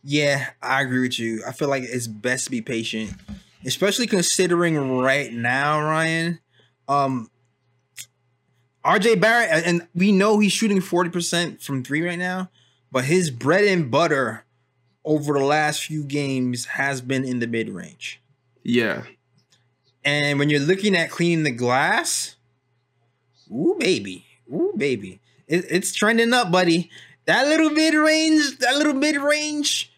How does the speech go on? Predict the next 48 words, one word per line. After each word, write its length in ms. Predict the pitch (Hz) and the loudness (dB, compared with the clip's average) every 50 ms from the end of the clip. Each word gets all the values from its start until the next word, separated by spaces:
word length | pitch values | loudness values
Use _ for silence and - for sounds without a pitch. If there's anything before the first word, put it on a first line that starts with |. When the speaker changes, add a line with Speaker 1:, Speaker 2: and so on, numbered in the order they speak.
| _ _ - | _ _ -4
Speaker 1:
uh, 260 | - 247 254 254 247 | -2 -2 0 0 -2
short 480 | 254 - - 277 269 269 - 247 262 - _ _ - | -2 -2 0 0 0 0 0 -4 -14 -18 _ _ -2
mid-range 560 | 226 254 254 247 254 262 262 262 262 247 - | 0 0 2 2 2 2 2 2 0 -2 0
area 340 | 240 240 247 247 247 240 233 | 0 2 2 2 2 0 0
is 100 | 247 240 | -2 -4
trending 360 | - - 247 247 240 240 240 240 | -2 -2 0 0 0 0 -2 -2
up, 160 | 240 202 175 | -2 0 0
buddy. 320 | 185 185 185 185 190 175 - | 0 2 2 2 0 0 0
I'm 180 | 156 160 160 | -2 -2 -2
starting 280 | - - 190 196 214 214 | 0 0 2 2 2 2
to 60 | 208 | 2
see 180 | 208 - 220 220 | 0 0 0 0
orange. 420 | 180 208 220 202 170 143 127 127 - | 0 0 0 2 0 0 -2 -2 -2
It's, 260 | 156 - - - - _ - | -2 -2 -2 -4 -6 _ -2
it 40 | 175 | 0
was 140 | 170 151 - | 0 0 0
all 280 | - 170 175 202 220 | 0 2 4 4 4
blue 540 | 208 185 233 247 262 226 156 120 110 107 - - _ _ _ _ _ _ _ _ _ _ - - - 120 - _ - | 4 4 2 4 4 4 2 2 0 -4 -8 -16 _ _ _ _ _ _ _ _ _ _ -20 -20 -20 -20 -20 _ -2
in 80 | 160 | 0
the 60 | 165 165 | 0 2
beginning 220 | 175 190 190 185 | 2 4 4 2
of 40 | 175 | 2
the 20 | 165 | 0
season. 440 | - 220 202 185 170 147 110 110 - - | 0 0 0 0 0 -2 -2 -4 -6 -8
And, 180 | 123 131 - - | -8 -8 -8 -6
and 160 | 131 127 120 - | -6 -6 -6 -6
for, 120 | - - | -10 -8
for 140 | - - 139 | -4 -2 0
those 220 | 147 156 170 165 | 2 2 4 4
of 60 | 165 | 4
you 100 | 170 165 | 4 4
who 60 | 165 160 | 4 4
don't 100 | 160 156 | 4 4
know 60 | 151 | 2
what 60 | 143 | 2
I'm 60 | 143 | 2
talking 220 | 139 170 165 170 175 | 0 0 -2 -2 -2
about, 360 | 180 185 185 196 196 - _ _ _ - - _ _ - | -2 0 0 0 -2 -6 _ _ _ -20 -20 _ _ -10
blue 260 | 98 117 139 165 208 | -2 2 2 4 4
means 240 | 202 190 185 190 180 | 6 4 4 4 4
below 300 | 175 175 170 165 165 143 | 4 4 4 4 4 4
average. 640 | 131 120 113 101 101 101 104 107 - - - - _ _ _ _ _ - | 2 2 2 0 -2 -4 -6 -6 -8 -8 -8 -10 _ _ _ _ _ -6
Speaker 2:
Yeah. 200 | - 117 101 90 | -4 -2 0 0
Speaker 1:
Right? 340 | - 110 113 131 151 - - | 2 2 0 0 -2 -4 -6
Speaker 2:
Cold. 560 | - - 143 131 120 104 87 82 127 - - _ _ _ _ _ | -2 0 2 2 2 0 0 -4 -8 -12 -18 _ _ _ _ _
Speaker 1:
Cold. 440 | - 170 151 120 127 143 151 - - - _ _ _ _ _ _ _ _ _ _ _ _ | 0 0 2 2 0 -2 -4 -8 -12 -16 _ _ _ _ _ _ _ _ _ _ _ _
Think 160 | - 143 147 | -6 -6 -4
cold. 340 | - 131 110 104 110 127 - | -2 -2 -2 -2 -4 -6 -10